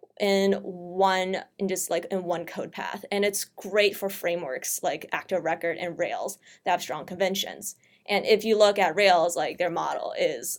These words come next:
um, convention over configuration, right? And it is because it is so dense <laughs> in metaprogramming. You know, you have to name files a certain ways, otherwise it breaks things. Um,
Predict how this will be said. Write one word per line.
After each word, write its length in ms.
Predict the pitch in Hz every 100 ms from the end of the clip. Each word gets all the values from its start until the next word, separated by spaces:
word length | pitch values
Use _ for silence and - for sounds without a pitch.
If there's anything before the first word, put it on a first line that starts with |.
| -
um, 320 | 143 127 196
convention 500 | 208 208 220 220 208
over 160 | 196
configuration, 720 | 190 190 185 160 160 - - 104
right? 260 | 156 175 - _ - _ _ -
And 320 | 196 190 -
it 60 |
is 120 | 208 208
because 280 | 202 185 -
it 120 | 196
is 220 | 190 - -
so 460 | - - 196 180 175
dense 460 | 165 156 226 -
<laughs> 40 | -
in 480 | 240 - - 190 180
metaprogramming. 800 | 175 175 175 160 - - - -
You 100 | 175
know, 60 |
you 100 | 175
have 100 | 175
to 240 | 170 170 185
name 220 | 180 185
files 380 | - 196 196 196
a 60 |
certain 320 | 196 185 - 180
ways, 340 | 180 175 185
otherwise 500 | - 165 170 - - - - - - _
it 140 | - 208
breaks 260 | 311 339
things. 360 | - 120 - - _ _ _
Um, 440 | - 208 202 202